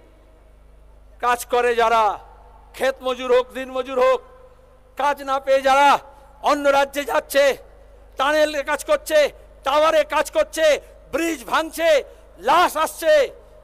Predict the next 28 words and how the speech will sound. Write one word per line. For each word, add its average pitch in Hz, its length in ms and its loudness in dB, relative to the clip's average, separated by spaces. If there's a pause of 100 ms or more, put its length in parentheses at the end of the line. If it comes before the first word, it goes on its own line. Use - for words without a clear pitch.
(500)
তাদের 254 240 -2
তো - 100 -6
এ 269 100 2
কথা 254 180 -2
হওয়ার 262 240 2
কথা 262 220 -4
ছিল 269 220 -6
না। 262 120 -2 (920)
আমরা 277 260 -2
বামপন্থীরা 277 580 -4
কি 269 140 -12
চেয়েছিলাম? 277 480 -6 (540)
আমাদের 285 380 -2
দক্ষতা, 466 460 -6 (920)
আমাদের 294 400 -6
শিক্ষা, 294 360 -4 (680)
আমাদের 294 360 -4
যৌবনের 294 500 -4
তাগতকে 311 460 -4
ব্যবহার 285 300 0
করে 294 240 -2 (320)
এই 294 240 2
বাংলাকে 294 500 0
আমরা 269 240 -2
গড়ব। 247 280 0 (720)
বাঙালি 330 400 -2
এজন্য 339 420 2
জন্মায়নি 330 600 -2